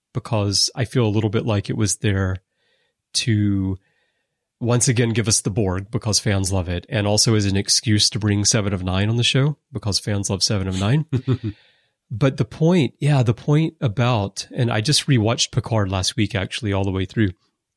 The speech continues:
Speaker 1: The point about how the Borg themselves are the victims and what Picard and Hugh discuss, that's great. It's great science fiction,
Speaker 2: Mm-hmm.
Speaker 1: and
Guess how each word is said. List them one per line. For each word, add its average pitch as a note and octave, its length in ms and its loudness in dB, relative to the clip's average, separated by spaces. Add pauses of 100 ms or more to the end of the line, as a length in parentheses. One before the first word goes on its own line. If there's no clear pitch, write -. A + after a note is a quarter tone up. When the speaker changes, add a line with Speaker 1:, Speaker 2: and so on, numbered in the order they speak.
(500)
Speaker 1:
The C#3 160 0
point D3+ 360 0
about B2 440 0
how A2+ 500 0 (180)
the G#2+ 160 -4 (320)
Borg C3+ 540 2
themselves A2 640 2
are G2+ 120 2
the F#2+ 100 -4
victims - 800 -4 (1000)
and A2+ 200 2
what B2 200 0
Picard A#2 400 0
and F#2+ 140 0
Hugh A#2 240 2
discuss, - 680 0 (440)
that's C#3 440 0
great. G#2+ 460 0
It's - 220 -6
great B2+ 320 0
science G#2+ 400 0
fiction, F2+ 640 -4 (120)
Speaker 2:
Mm-hmm. - 100 -6
Speaker 1:
and F#2+ 440 -2